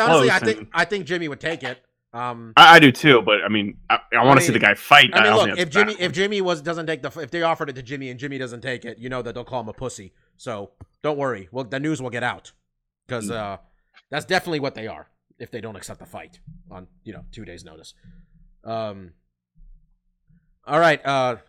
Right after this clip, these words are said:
Speaker 1: sarcasm. Um, yeah, that, that's what's going on there. Um, so, I mean, fuck it. We might as well just get into this, huh? Let's just talk about this card. That's what's happening.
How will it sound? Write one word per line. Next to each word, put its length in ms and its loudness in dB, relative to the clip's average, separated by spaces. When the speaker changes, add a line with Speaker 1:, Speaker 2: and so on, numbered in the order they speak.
Speaker 1:
sarcasm. 500 -16
Um, 380 -2
yeah, 260 2
that, 300 -2
that's 200 -2
what's 160 -8
going 220 0
on 180 -4
there. 260 -10
Um, 640 0
so, 480 -2
I 80 -8
mean, 140 -6
fuck 240 -4
it. 20 -4
We 80 -4
might 120 -2
as 60 -4
well 60 -10
just 140 -8
get 100 -4
into 160 -4
this, 160 -10
huh? 220 -6
Let's 120 -14
just 140 -12
talk 160 -2
about 160 -2
this 100 -14
card. 300 -2
That's 120 -10
what's 120 -8
happening. 400 -4